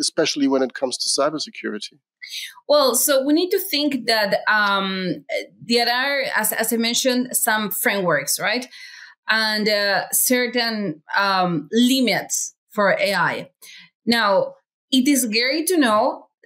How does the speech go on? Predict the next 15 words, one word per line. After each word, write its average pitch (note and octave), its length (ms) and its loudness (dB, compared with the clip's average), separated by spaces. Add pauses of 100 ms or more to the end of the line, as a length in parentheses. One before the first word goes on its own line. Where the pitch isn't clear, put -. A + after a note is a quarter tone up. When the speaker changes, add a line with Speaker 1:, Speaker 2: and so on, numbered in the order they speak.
(120)
Speaker 2:
that, G3 340 0 (140)
uh, G3+ 360 0
A A3 140 2
I A3+ 160 0
will A3 240 -2 (140)
keep A#3 360 0 (220)
progressing G#3 720 0
and G3+ 260 -4
will G#3+ 320 -2
be G#3 240 -2
a F#3+ 180 0
huge B3 520 -2
help G3 380 -2
for F3 160 0
us. G#3+ 400 -2